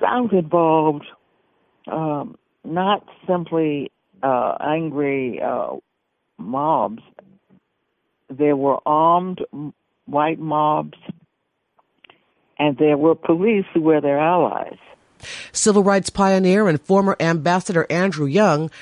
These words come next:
Speaker 2: remembers learning of the character and determination of a young John Lewis, who was already a civil rights leader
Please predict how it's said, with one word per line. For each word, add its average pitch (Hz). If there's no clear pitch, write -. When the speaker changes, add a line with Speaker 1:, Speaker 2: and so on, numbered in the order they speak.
Speaker 2:
remembers 180
learning 196
of 180
the 180
character 220
and 190
determination 196
of 110
a 110
young 135
John 117
Lewis, 139
who 269
was 226
already 226
a 113
civil 156
rights 156
leader 160